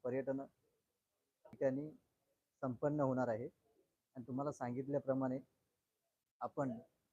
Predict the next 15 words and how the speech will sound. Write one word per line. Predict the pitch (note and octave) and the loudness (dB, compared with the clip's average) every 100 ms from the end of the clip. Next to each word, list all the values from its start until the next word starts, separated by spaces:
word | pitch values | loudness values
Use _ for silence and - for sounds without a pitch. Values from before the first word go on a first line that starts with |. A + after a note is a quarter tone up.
| _ _ _ | _ _ _
अ, | B2+ B2 B2+ C3 - _ - | -2 0 -2 -4 -14 _ -8
सकाळीच, | B2 C#3+ D3 A2+ - _ _ _ _ _ _ _ _ _ _ | -2 0 0 -2 -14 _ _ _ _ _ _ _ _ _ _
सकाळीच | B2 C#3+ C#3+ C#3 | -6 -2 -2 -2
मॉर्निंगला | B2 B2 C#3+ C#3 C3+ - _ _ _ _ _ _ _ _ _ _ _ _ _ _ _ _ _ | -2 0 -2 -2 -6 -8 _ _ _ _ _ _ _ _ _ _ _ _ _ _ _ _ _
शुभप्रभात | C3+ B2+ C#3 C3+ C3 C#3+ - - - - - _ _ _ _ _ _ | -4 -2 0 0 0 0 -2 -10 -14 -16 -18 _ _ _ _ _ _
या | C3 | 2
वेळेला | C#3+ C#3 C3+ C3+ | 4 4 2 2
निसर्गाच्या | C#3+ B2+ - C#3+ C#3 C#3 | 0 -2 -2 0 0 -2
सानिध्यात | C3 B2 C3 B2 C3+ - - - _ _ _ | -4 -6 -6 -2 -4 -4 -20 -20 _ _ _
सह्याद्रीच्या | C3 C3 D3+ C#3 C3+ D3+ | 2 4 2 0 -4 -2
उंच | D3+ D3 D#3+ D3+ E3+ | -4 -4 -6 -2 0
अशा | D3+ D#3+ | 0 0
शिखरावरती | C#3 B2 C3+ C3+ C3+ A2+ E3 | -6 -2 0 2 2 -2 -10
ध्वजारोहण | - A#2+ B2 D3 D3+ D3+ | -8 -4 0 2 2 0
करतो. | C#3+ B2+ B2 C#3+ | 0 -2 -2 -6